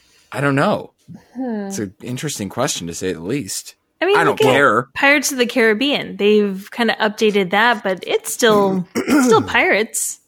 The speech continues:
Speaker 1: Right.
Speaker 3: You know?
Speaker 1: It's still pirates. I'm just, like, if they, you know, take out the Yetis and Matterhorn and then they redo the tracks and then they redo the features and <laughs> everything,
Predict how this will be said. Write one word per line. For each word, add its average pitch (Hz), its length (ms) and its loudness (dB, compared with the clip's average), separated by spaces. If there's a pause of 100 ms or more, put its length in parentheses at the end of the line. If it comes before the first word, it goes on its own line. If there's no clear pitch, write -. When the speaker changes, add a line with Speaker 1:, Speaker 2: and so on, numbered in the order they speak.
(180)
Speaker 1:
Right. 120 760 -2
Speaker 3:
You 226 100 0
know? 190 140 0
Speaker 1:
It's 202 140 -2
still 214 180 2
pirates. 151 420 2
I'm 143 160 2
just, - 380 -2 (120)
like, 107 300 -4
if 123 220 0
they, 143 140 6
you 117 260 -2 (100)
know, 120 380 -2
take 139 260 0
out 120 160 -2
the 113 100 -2
Yetis 113 520 2
and 113 120 -2
Matterhorn 110 640 0
and 110 100 -4
then 110 100 -6
they 110 140 -2
redo 113 360 -2
the 104 120 -4
tracks 117 560 -2
and 104 100 -6
then 101 120 -4
they 104 100 -4
redo 117 320 -4
the 104 80 -6
features 120 560 -2
and 113 120 -6
<laughs> - 0 -
everything, 123 760 -4